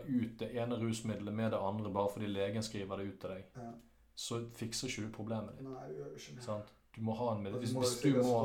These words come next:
Speaker 2: spraye hele sprayen for å få full futt en kveld.
Speaker 1: Ja,
Speaker 2: Så
Speaker 1: hvis
Speaker 2: det er
Speaker 1: du må
Speaker 2: ikke
Speaker 1: gå
Speaker 2: vits.
Speaker 1: ut av deg selv og finne et eller annet eksternt hjelpemiddel for å føle deg bra fordi du
Speaker 2: Ja.
Speaker 1: har det dårlig, så er jo ikke, så har jo ikke du løst problemet ditt.
Speaker 2: Nei.
Speaker 1: Og, og jeg er veldig sånn, jeg er veldig oppgitt av,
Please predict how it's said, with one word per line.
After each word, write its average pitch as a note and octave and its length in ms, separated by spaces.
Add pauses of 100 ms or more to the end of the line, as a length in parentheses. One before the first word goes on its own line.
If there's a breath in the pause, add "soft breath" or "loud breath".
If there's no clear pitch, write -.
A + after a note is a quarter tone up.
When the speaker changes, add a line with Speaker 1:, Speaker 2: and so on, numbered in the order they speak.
Speaker 2:
spraye B2+ 220
hele A#2+ 260
sprayen A2+ 500
for - 120
å - 20
få G#2+ 140
full A2+ 240
futt G#2+ 340
en G#2+ 80
kveld. G#2+ 280 (220)
Speaker 1:
Ja, A#2 220
Speaker 2:
Så A2 140
Speaker 1:
hvis A#2 100
Speaker 2:
det A2+ 80
er C#3 40
Speaker 1:
du C3+ 60
må A#2+ 60
Speaker 2:
ikke A2 80
Speaker 1:
gå A#2 60
Speaker 2:
vits. A#2 200
Speaker 1:
ut - 60
av G#2+ 60
deg G#2 100
selv G#2+ 400
og A2 80
finne A2 380
et A2 80
eller A2 100
annet G#2+ 160
eksternt G#2 480
hjelpemiddel G2+ 580
for G2+ 300
å G2 40
føle G#2 300
deg F#2+ 200
bra F#2 380
fordi G2 200
du F#2 80
Speaker 2:
Ja. F#2 60
Speaker 1:
har F#2+ 100
det F#2+ 80
dårlig, F#2+ 320 (480)
så - 180
er G#2 40
jo G2+ 100
ikke, - 240
så G#2 120
har G2 120
jo F#2 40
ikke F#2+ 140
du F#2+ 360
løst F#2+ 180
problemet F2+ 380
ditt. - 160
Speaker 2:
Nei. A2+ 140 (200)
Speaker 1:
Og, G#2 300
og A2 260
jeg A2+ 220
er G2 60
veldig G2+ 200
sånn, A2 200 (840 soft breath)
jeg A2+ 120
er G2+ 60
veldig G#2 200
oppgitt A2 540
av, F#2+ 260